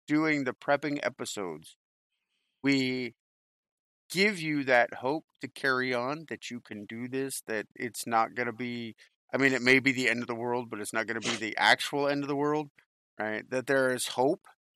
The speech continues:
eh, because prepping should never be approached.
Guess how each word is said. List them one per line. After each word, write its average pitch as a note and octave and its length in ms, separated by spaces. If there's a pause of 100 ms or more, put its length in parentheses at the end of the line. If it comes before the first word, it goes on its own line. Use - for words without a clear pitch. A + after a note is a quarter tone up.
eh, C3+ 220
because C#3 600
prepping E3 520
should - 180
never B2 260
be B2+ 160
approached. - 680